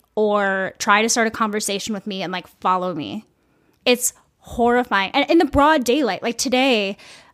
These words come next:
I was looking for a house. So I was carrying the food, and it, I was up in the hills. So all these houses are up these really steep driveways. So I'm like,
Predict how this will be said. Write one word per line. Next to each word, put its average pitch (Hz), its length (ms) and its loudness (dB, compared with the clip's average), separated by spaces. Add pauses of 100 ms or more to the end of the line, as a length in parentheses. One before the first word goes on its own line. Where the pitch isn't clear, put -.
I 220 140 4
was 233 180 0
looking 262 400 2
for 202 560 -2
a - 40 -8
house. 185 600 -4 (160)
So - 100 -2
I 214 60 0
was 208 100 0
carrying 254 380 2
the 294 80 4
food, 196 420 -8
and 214 140 -6 (260)
it, 233 120 -2 (160)
I 254 40 4
was 247 120 0
up 294 160 0
in 277 80 6
the 247 60 2
hills. 190 500 -6 (200)
So 247 280 2
all 254 180 4
these 285 200 2
houses 214 340 -2
are 202 160 -4
up 214 160 -6
these 202 200 -8
really 320 600 2
steep 247 320 -2
driveways. 240 540 -2
So 302 60 -2
I'm 285 60 2
like, 277 160 0